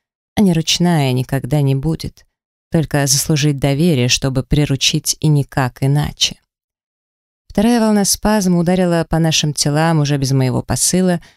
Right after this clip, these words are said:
и я запоздало понял, что её инициатор — она.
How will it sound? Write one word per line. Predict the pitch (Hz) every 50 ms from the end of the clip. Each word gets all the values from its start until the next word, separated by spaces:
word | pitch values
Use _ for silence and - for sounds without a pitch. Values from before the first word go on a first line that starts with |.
| _ _ _ -
и | 196
я | 214 220
запоздало | 202 214 - 202 190 175 190 190 190 185
понял, | - - 165 170 160 156 151 151
что | 147 - - - 156
её | 151 147 151 147
инициатор — | 143 139 139 135 - - - 151 160 170 - - 170 - - -
она. | - 151 143 135 - - -